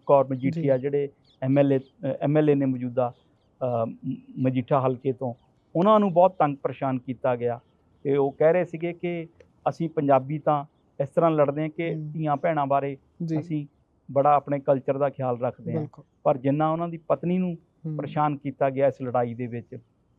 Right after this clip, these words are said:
Speaker 1: ਉਹ, ਉਹਦਾ ਕੋਈ ਠਿਕਾਣਾ ਨਹੀਂ ਹੈ।
Speaker 2: ਹੂੰ।
Speaker 1: ਉਹਨਾਂ ਦੇ ਹਲਕੇ ਦੇ ਲੋਕਾਂ ਦੇ ਉੱਤੇ ਜਿਸ ਤਰ੍ਹਾਂ ਪਰਚੇ ਪਾਏ ਗਏ, ਪਰਚੇ ਦਰਜ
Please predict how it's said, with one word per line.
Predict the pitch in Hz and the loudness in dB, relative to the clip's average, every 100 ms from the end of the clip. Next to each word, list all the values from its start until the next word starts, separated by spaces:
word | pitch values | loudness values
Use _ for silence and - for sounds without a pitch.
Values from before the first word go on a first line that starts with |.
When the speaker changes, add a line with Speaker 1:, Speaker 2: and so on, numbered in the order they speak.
| _ | _
Speaker 1:
ਉਹ, | 156 165 - - | -2 -2 -4 -4
ਉਹਦਾ | 156 170 | 0 2
ਕੋਈ | 160 139 | 0 -8
ਠਿਕਾਣਾ | 131 - 120 117 | -8 -6 -4 -4
ਨਹੀਂ | 117 165 | -4 -6
ਹੈ। | |
Speaker 2:
ਹੂੰ। | 156 151 147 160 175 | -8 -10 -14 -18 -8
Speaker 1:
ਉਹਨਾਂ | 190 175 | -2 0
ਦੇ | 170 165 165 _ - - | 0 -4 -6 _ -8 -2
ਹਲਕੇ | 147 156 170 | -2 2 2
ਦੇ | 165 | 2
ਲੋਕਾਂ | 156 151 - 156 | 0 -2 0 0
ਦੇ | 156 | 0
ਉੱਤੇ | 151 - 151 143 _ _ - | 0 -2 -4 -6 _ _ -6
ਜਿਸ | 143 | -6
ਤਰ੍ਹਾਂ | - 160 151 - | 0 0 0 2
ਪਰਚੇ | 147 - 170 | 2 2 0
ਪਾਏ | 151 123 110 | 2 2 0
ਗਏ, | 113 - _ _ _ _ _ _ _ _ _ _ _ _ _ _ | -6 -12 _ _ _ _ _ _ _ _ _ _ _ _ _ _
ਪਰਚੇ | 151 147 170 | 0 2 4
ਦਰਜ | 151 | 4